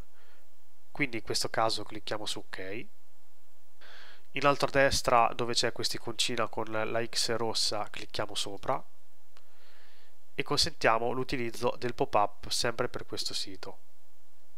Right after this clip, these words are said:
Clicchiamo quindi su fine ed ora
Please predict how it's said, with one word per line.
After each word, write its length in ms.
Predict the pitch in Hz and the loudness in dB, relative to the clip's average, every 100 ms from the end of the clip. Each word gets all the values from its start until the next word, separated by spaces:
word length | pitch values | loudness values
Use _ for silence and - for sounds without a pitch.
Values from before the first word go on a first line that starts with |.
| - - - - - - - - - - - - - - - - - - | -2 -2 -2 -2 -2 -2 -2 -2 -2 -2 -2 -2 -2 -2 -2 -2 -2 -2
Clicchiamo 380 | 117 - 120 127 | -2 2 2 2
quindi 240 | 120 107 | -2 -2
su 120 | - | -2
fine 440 | - 123 139 170 185 - - - - - - - - - - - - - - - - - - | -2 -2 -2 -2 -2 -2 -2 -2 -2 -2 -2 -2 -2 -4 -4 -2 -2 -2 -2 -2 -2 -2 0
ed 160 | 156 151 | 2 4
ora 340 | 143 151 156 | 6 8 8